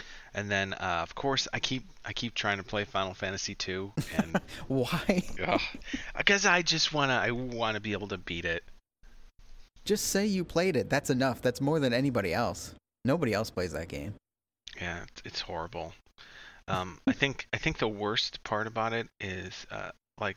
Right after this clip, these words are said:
Speaker 1: recently, and I think I was talking to you, to you guys about this, is you're in the starting area of the game where everything's, like, level one, and if you just so much as step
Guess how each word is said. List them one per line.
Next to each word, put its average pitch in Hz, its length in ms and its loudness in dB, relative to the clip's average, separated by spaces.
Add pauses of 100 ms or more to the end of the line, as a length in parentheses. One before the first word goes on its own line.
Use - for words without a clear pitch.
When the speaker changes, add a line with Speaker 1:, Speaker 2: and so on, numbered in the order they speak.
Speaker 1:
recently, 110 440 -4
and 104 100 0
I 101 60 2
think 120 200 0
I 104 60 0
was 92 180 -4
talking 92 300 -6
to 95 60 -10
you, 98 300 -8
to - 120 -2
you 113 160 -2
guys 87 280 0
about 85 260 -6
this, - 300 -10 (600)
is 98 500 -2
you're 110 460 -2
in 185 140 2
the 127 100 2
starting 160 460 2
area 90 260 2
of 85 60 -4
the 87 80 -2
game 90 360 -4 (140)
where 107 160 -6
everything's, 117 480 0
like, 95 180 -2
level 98 300 -2
one, 92 340 -2 (140)
and 107 140 -6
if 95 120 -8
you 127 80 -2
just 131 240 -2
so 110 160 -2
much 104 240 -2
as 95 120 -6
step - 360 -4